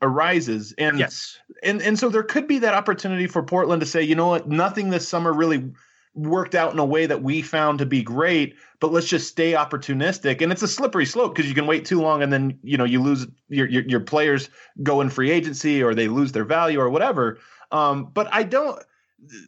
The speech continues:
Speaker 1: I, I, I would push back a little bit on this idea of, like, "Oh, blow it up now. Let's start the tank," or let's start, you know, whatever new
Speaker 2: Yeah,
Speaker 1: era
Speaker 2: I'm,
Speaker 1: comes
Speaker 2: I'm
Speaker 1: next.
Speaker 2: not to that level.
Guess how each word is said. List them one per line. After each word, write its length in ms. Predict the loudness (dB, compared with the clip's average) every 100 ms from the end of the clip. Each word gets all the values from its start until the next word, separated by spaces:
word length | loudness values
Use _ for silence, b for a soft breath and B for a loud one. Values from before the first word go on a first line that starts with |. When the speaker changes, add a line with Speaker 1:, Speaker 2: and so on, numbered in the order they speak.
| _ -2
Speaker 1:
I, 340 | 0 0 -2 0
I, 40 |
I 60 | -2
would 200 | 0 -2
push 160 | -4 0
back 220 | -2 0
a 40 |
little 220 | -2 0
bit 120 | 0 0
on 120 | 0
this 160 | 0
idea 360 | 0 0 2 2
of, 100 | 2
like, 180 | 0 0
"Oh, 140 | -2
blow 420 | -2 -2 0 2 2
it 60 |
up 200 | 0 -2
now. 260 | 0 2 2
Let's 200 | 0 -2
start 360 | -2 -2 -2
the 60 | -6
tank," 440 | -6 -2 -2 0
or 100 | 2
let's 200 | 2 0
start, 360 | -2 -2 -2 -4 -8 -2
you 120 | 0
know, 80 | 2
whatever 320 | 0 0 0
new 160 | 0
Speaker 2:
Yeah, 120 | 0 0
Speaker 1:
era 200 | 0 0
Speaker 2:
I'm, 100 | -2
Speaker 1:
comes 240 | -4 -4
Speaker 2:
I'm 200 | -2 0
Speaker 1:
next. 0 |
Speaker 2:
not 200 | 0 -2
to 100 | -6
that 340 | -8 -4 -4 -6
level. 400 | -10 -8 -12